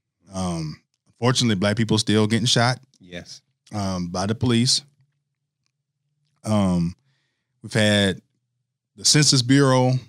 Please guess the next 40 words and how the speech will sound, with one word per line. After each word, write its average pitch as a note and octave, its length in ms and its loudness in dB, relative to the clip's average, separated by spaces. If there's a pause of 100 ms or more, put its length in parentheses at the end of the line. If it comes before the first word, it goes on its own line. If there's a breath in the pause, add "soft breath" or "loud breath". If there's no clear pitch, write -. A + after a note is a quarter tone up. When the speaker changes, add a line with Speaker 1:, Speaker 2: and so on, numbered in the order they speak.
(440)
Speaker 1:
results A2+ 380 2
come A#2+ 260 0
out, B2+ 260 2 (100)
Speaker 2:
Mm-hmm. A#2 420 -20
Speaker 1:
and E2 480 -8 (460)
some F2+ 280 -6
states C3+ 340 0
gained D3+ 260 4
some D#3 120 2
seats A3+ 360 4
and A2+ 120 0
some G2+ 180 0
states - 600 0 (140)
lost G3+ 220 2
some C3 100 0
seats. - 420 -4
Speaker 2:
Yes. - 400 -20 (600)
Speaker 1:
And F3 300 -6
I E3 100 -4
don't A#2 240 0
think B2 220 0
anybody B2+ 380 2
knew C#3+ 140 6
that C#3 120 4
was C3+ 120 2
actually C3 300 0
gonna B2 80 0
happen, F#3+ 380 2 (400)
but G#2 100 -16
it A#2+ 80 0
happened. D3+ 360 -2 (140)
Speaker 2:
Mm-hmm. G2 200 -20 (1040)
Speaker 1:
Uh, D#2+ 320 -8
we, A2 160 -2
we G2+ 180 -4
talked A2+ 280 0
off G#2+ 200 -2
air A2+ 200 2
about G2+ 340 2
how F#2+ 520 0